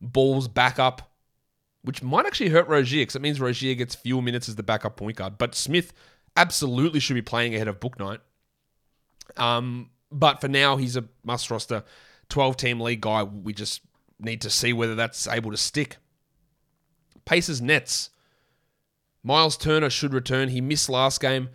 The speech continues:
um, as it was a back-to-back, but he's been ridiculous. His minutes were up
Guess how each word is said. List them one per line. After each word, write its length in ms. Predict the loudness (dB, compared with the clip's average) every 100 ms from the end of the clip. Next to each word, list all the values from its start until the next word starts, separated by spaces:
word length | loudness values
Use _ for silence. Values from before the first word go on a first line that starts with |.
| _ _ _ 0
um, 260 | 0 0
as 160 | -2 -4
it 60 |
was 100 | -4
a 60 | -2
back-to-back, 720 | 2 2 0 0 4 4 2
but 240 | -4 -4 _ -12
he's 160 | -8 -2
been 420 | -2 -2 -6 -8
ridiculous. 600 | -6 -4 0 0 0 -6 -14 _
His 140 | -10
minutes 300 | -4 -2 0
were 100 | 2
up 240 | 2 2